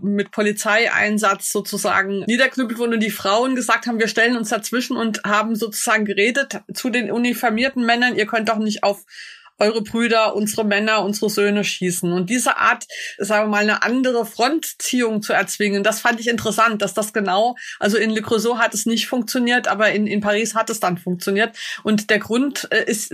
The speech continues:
dafür, dass die Kanonen nicht abtransportiert waren, ist ja, dass die Soldaten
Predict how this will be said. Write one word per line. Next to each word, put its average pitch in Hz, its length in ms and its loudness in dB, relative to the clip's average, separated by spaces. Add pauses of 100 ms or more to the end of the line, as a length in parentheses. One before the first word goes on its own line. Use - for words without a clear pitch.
(120)
dafür, 220 320 2
dass 220 300 -2
die 226 340 2
Kanonen 214 400 0
nicht 240 160 0
abtransportiert 233 720 -2
waren, 208 420 0
ist 214 160 -2
ja, 226 180 4 (360)
dass 208 180 2
die 226 160 0
Soldaten 214 600 2